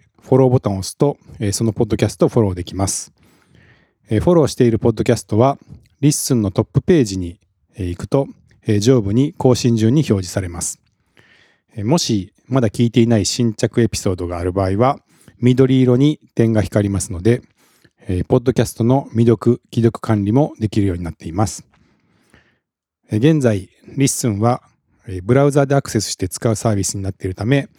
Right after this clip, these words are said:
アプリはありませんが、えー、スマホのブラウザの再生機能は意外と便利で、再生したまま別のアプリの、えー、別のアプリを開いたり、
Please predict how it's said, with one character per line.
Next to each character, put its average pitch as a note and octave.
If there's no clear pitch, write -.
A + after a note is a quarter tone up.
ア A#2
プ C#3
リ B2+
は B2
あ A#2
り A#2
ま A#2
せ B2
ん F#2
が、 A2
え F#2
ー、 F2
ス -
マ C#3+
ホ D3+
の D3
ブ C#3
ラ C#3+
ウ C#3+
ザ C3+
の C3
再 C3
生 C3
機 -
能 G2
は B2
意 B2
外 C3
と B2
便 B2
利 F2+
で、 B2+
再 C3+
生 C#3
し -
た C#3+
ま B2
ま A#2
別 B2
の B2+
ア A#2+
プ C#3+
リ B2+
の、 B2
え F3+
ー、 -
別 A#2
の C3
ア -
プ D3
リ B2
を G#2+
開 B2
い -
た F#2+
り、 F2+